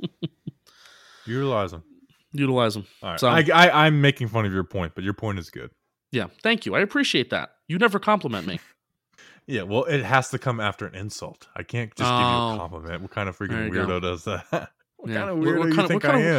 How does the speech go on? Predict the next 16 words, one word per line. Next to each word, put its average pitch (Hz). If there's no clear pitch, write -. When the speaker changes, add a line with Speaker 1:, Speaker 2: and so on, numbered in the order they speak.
Speaker 1:
am, 95
man? 98
Speaker 2:
what 139
kind 392
of 277
weirdo, 240
what 262
kind 381
of 285
weirdo 254
is 190
just 185
a 151
genuinely 135
nice 113
person? -